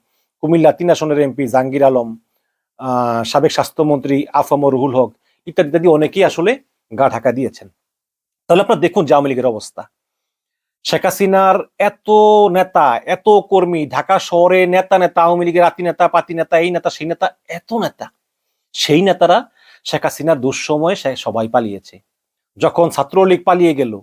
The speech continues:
যুবলীগ পালিয়ে গেল, আওয়ামী লীগের সম্পূর্ণ লোকগুলো গা ঢাকা দিয়েছে, সম-, সম্পূর্ণ এমপি মন্ত্রীরা গা ঢাকা দিয়েছে, কেউ রাস্তায় আসেনি, সবাই পালিয়ে গিয়েছে।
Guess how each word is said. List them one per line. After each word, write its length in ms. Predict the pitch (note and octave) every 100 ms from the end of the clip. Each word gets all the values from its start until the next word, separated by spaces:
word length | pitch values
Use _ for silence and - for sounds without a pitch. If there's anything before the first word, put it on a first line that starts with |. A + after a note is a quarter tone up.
| _ _ _
যুবলীগ 460 | A2+ G#3 G#3 F#3+ -
পালিয়ে 320 | F3 D#3 C#3+
গেল, 260 | C3+ A#2 G2 _ _
আওয়ামী 300 | C#3+ E3+ E3+
লীগের 220 | D#3+ D3+ D#3
সম্পূর্ণ 640 | - D#3 D#3 A3 A3+ G#3+
লোকগুলো 460 | E3+ E3 C#3 D#3+ F3
গা 160 | C3
ঢাকা 200 | C3 D3
দিয়েছে, 240 | D#3+ D#3+ D#3+
সম-, 240 | - F#3+
সম্পূর্ণ 520 | - C#3 C#3 B3 B3
এমপি 400 | A3+ B3 B3 C4
মন্ত্রীরা 500 | B3 A#3+ A#3 A3 G3+
গা 140 | E3+ C#3
ঢাকা 200 | B2+ C3+
দিয়েছে, 360 | A#2+ G2+ - _ _ _ _ _ _
কেউ 260 | D#3 A3 B3
রাস্তায় 380 | F#3 - E3
আসেনি, 200 | C3+ D#3
সবাই 220 | D#3 B2+ A#2+
পালিয়ে 280 | C3+ A#2
গিয়েছে। 320 | G#2+ G#2+ _